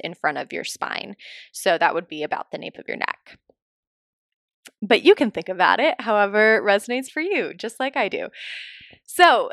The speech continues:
in order to kind of feel this, and again, this may be easy for you to feel, this may be challenging for you to feel, so be kind with yourself.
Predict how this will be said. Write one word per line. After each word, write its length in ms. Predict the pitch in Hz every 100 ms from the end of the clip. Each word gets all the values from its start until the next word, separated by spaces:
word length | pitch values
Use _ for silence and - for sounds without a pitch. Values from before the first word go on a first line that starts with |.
| -
in 100 | 262
order 180 | 262 381 494
to 60 | 381
kind 280 | - 262
of 80 | 202
feel 360 | - - 190 180
this, 680 | 156 139 220 - - - - -
and 100 | 208
again, 260 | 202 190 175
this 200 | 175 175
may 140 | 190
be 160 | 180 196
easy 300 | 220 214 247
for 180 | 247 262
you 100 | 254
to 80 | 262
feel, 240 | 262 254
this 160 | 220 -
may 120 | 175
be 80 | 160
challenging 520 | - 170 160 170 156
for 140 | -
you 60 | 151
to 80 | -
feel, 540 | - - - 220 214 _
so 240 | - 175
be 140 | 170
kind 280 | 170 - 151
with 160 | 147 -
yourself. 600 | - - - 254 -